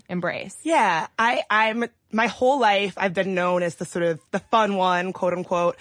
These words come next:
Speaker 2: I remember in college when, you know how in college dudes are, like, talking about the girls and, and they're like, "Oh, so-and-so's the pretty one and so-and-so's the hot one."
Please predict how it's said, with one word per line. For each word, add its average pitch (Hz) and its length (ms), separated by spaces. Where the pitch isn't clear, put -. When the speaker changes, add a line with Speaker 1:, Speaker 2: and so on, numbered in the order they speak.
Speaker 2:
I 226 100
remember 240 280
in 226 100
college 202 600
when, 185 360
you 233 120
know 320 140
how 220 320
in 202 140
college 190 580
dudes 220 420
are, 196 100
like, 180 200
talking 196 360
about 180 440
the 185 80
girls 180 640
and, 175 180
and 185 200
they're 180 260
like, 208 180
"Oh, 240 220
so-and-so's 247 500
the 208 80
pretty 214 320
one 175 240
and 170 80
so-and-so's 202 320
the 190 80
hot 185 240
one." 170 220